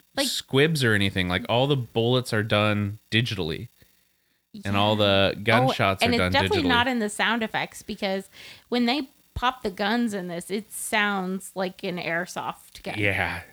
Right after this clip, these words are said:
Speaker 2: So, and there's not, it's not like they hired a choreographer for their fights. It looked like they kinda ha-,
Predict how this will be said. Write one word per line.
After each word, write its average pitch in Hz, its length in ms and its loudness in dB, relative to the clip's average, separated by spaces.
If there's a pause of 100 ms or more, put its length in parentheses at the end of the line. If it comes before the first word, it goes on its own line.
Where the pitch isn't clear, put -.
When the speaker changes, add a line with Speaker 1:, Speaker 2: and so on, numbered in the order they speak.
(720)
Speaker 2:
So, - 180 0
and 143 180 2
there's 151 200 4
not, 214 240 0
it's - 340 -4
not 208 100 0
like 202 120 -2
they 160 140 2
hired 135 280 2
a 110 60 0
choreographer 98 800 0
for 87 100 -6
their 82 140 -2
fights. 76 400 -2
It 67 60 -4
looked 104 160 -4
like 92 160 -2
they 90 140 0
kinda 85 400 -4
ha-, 85 140 -6